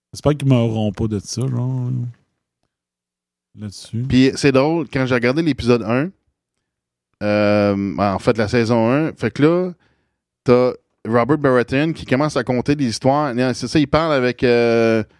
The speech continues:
Speaker 2: euh, je sais pas trop qui, son, son, son, son maître des anges, je sais pas trop quoi, puis il dit, euh, tu sais, c'était comment ton, le premier que t'as tué, puis tu te le quittes.
Speaker 1: Ouais.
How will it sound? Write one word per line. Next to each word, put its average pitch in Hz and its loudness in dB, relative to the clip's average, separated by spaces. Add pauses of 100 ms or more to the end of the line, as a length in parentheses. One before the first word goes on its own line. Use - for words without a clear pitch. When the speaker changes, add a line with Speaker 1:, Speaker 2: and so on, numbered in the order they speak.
(680)
Speaker 2:
euh, 82 -4 (440)
je - -20
sais - -20
pas 131 -2
trop 127 0
qui, 143 -4
son, 117 0
son, 107 -4
son, 104 -4
son 120 2
maître 135 -2
des 123 0
anges, 143 0
je 135 -6
sais - -12
pas 135 -2
trop 123 2
quoi, 160 2
puis 127 -2
il - -8
dit, 127 2
euh, 110 2 (520)
tu - -20
sais, 143 2
c'était 135 0
comment 147 0
ton, 117 0
le 110 2
premier 127 0
que 135 -18
t'as 120 0
tué, 143 0
puis 135 -4
tu - -12
te 120 -2
le 104 2
quittes. 127 2
Speaker 1:
Ouais. 131 2